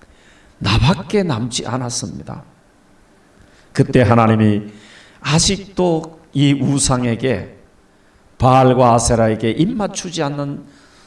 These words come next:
하나님의 사람 칠천을 숨겨뒀다 그래요.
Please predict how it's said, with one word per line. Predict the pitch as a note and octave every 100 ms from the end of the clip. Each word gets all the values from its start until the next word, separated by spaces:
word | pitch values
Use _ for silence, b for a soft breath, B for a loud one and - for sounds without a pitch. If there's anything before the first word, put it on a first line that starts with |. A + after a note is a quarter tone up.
| b b _ -
하나님의 | - D3 B2+ A#2+ A#2
사람 | A2+ A2+ G#2 A2
칠천을 | - - E4 - - G3+ G#3
숨겨뒀다 | F#3+ G#3+ F#3 F3+ A#2+ - -
그래요. | - -